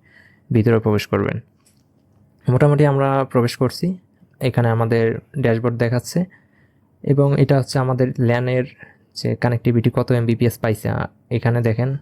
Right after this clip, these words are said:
একশো এমবিপিএস। যেটা বলছিলাম যে পিও অ্যাডাপ্টারটা ওয়ান জিবিপিএস সাপোর্ট করে, তো এই হচ্ছে ওয়ান জিবিপিএস এর প্রমাণ। ও, মোটামুটি এই বিষয়টা আমার কাছে সব থেকে ভালো লাগছে।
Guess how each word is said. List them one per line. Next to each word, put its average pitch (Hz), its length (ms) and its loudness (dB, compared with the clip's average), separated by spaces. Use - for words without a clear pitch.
একশো 120 320 -2
এমবিপিএস। 107 420 0
যেটা 123 220 2
বলছিলাম 135 420 0
যে 135 100 2
পিও 127 200 2
অ্যাডাপ্টারটা 123 1080 0
ওয়ান 120 180 -2
জিবিপিএস 120 360 -4
সাপোর্ট 117 280 -4
করে, 147 240 -2
তো 110 220 2
এই 123 180 2
হচ্ছে 120 260 -2
ওয়ান 113 300 -2
জিবিপিএস 113 540 -2
এর 110 120 2
প্রমাণ। 123 360 0
ও, 139 280 2
মোটামুটি 135 400 2
এই 131 80 4
বিষয়টা 127 420 0
আমার 123 160 -2
কাছে 120 180 -2
সব 123 220 -4
থেকে 127 180 0
ভালো 113 220 2
লাগছে। 113 320 -4